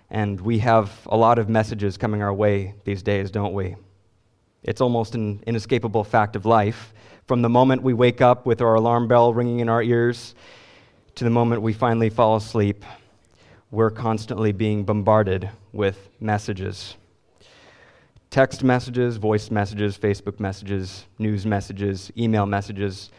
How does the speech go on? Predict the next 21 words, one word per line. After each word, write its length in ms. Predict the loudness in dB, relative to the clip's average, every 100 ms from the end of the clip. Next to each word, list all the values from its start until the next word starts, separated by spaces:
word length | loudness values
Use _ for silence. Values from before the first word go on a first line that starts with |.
| _
We 80 | -2
have 160 | 0 0
a 60 |
whole 180 | -2 -4
spam 360 | -4 -2 -2 0
folder 300 | 0 0 4
dedicated 640 | 4 4 2 0 0 0
to 120 | -4
filtering 440 | 0 0 0 0
out 180 | 2 2
messages 640 | 0 -4 -4 -6 -6 -10 -10
that 140 | -8 -4
we 120 | -4
deem 360 | -2 0 0 -4 -10 -20 -20 -20 0
unimportant. 720 | 2 4 4 2 2 -2 -8 -18 _ _ _ _ _ _ _ _ _ -2
But 200 | 0 4
then 180 | 4
there 120 | 4 4
are 140 | 2
some 240 | 2 0
messages 640 | 2 0 -2 -4 -4 -4